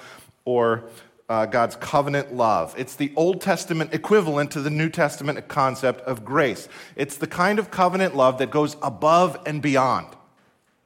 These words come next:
So when it comes to chesed love, there's a fork in the road. Uh, on the one side is the ordinary, the safe, the expected. And then on the other side is the extraordinary,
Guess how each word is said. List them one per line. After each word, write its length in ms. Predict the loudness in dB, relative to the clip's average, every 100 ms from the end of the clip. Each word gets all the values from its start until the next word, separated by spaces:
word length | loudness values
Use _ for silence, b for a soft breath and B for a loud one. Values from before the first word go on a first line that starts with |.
| -20 B B B
So 160 | 0
when 160 | 2 2
it 80 | 4
comes 280 | 2 2
to 100 | 0
chesed 580 | -2 4 2 4 0 2
love, 300 | 4 6 4
there's 180 | 0 -4
a 60 | -6
fork 580 | -2 2 4 2 -6
in 100 | -4
the 100 | 0
road. 420 | 2 2 2 -2 -14 -20 b b b b b -8
Uh, 120 | 0
on 140 | 2
the 80 | 2
one 260 | 4 2 2
side 580 | 2 4 4 2 0 -4
is 140 | -2
the 120 | -2
ordinary, 640 | 0 2 2 0 -4 -6 -10 -18 b b b -10
the 80 |
safe, 600 | -8 -2 0 0 -6 -18 -20 b b b
the 260 | -6 -2
expected. 680 | -2 -6 -2 0 0 -4 -10 -10 _ _ _ _ _ B B B
And 140 | 0
then 100 | 4
on 140 | 4 4
the 120 | 4
other 220 | 4 4
side 340 | 2 4 4 4
is 140 | 0
the 180 | -4 -2
extraordinary, 1040 | -4 -2 -6 -6 -2 0 0 -4 -4 -6